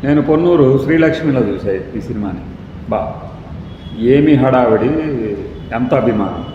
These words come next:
కృష్ణ గారికి ఉన్న అభిమానులు మహేష్ బాబుకి ట్రాన్స్‌ఫర్ అయిన క్షణం అది.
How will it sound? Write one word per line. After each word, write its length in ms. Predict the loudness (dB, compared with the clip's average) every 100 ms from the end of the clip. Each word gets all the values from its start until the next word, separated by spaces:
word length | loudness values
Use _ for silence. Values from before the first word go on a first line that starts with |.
| -14 -14 -14
కృష్ణ 260 | -12 -2 0
గారికి 340 | 2 2 0 -2
ఉన్న 140 | -2
అభిమానులు 520 | -2 -2 -2 -2 -4 -10 -12 -14 -16 -16 -16 -16 -16 -16 -16 -8
మహేష్ 340 | -2 0 0 2
బాబుకి 460 | 2 2 0 -2 -6 -6 -14 -16 -16 -16 -16 -16 -6
ట్రాన్స్‌ఫర్ 520 | -2 0 0 0 0
అయిన 260 | 2 0 -2 -6 -10 -14 -14
క్షణం 300 | -6 -2 0
అది. 180 | -2 -4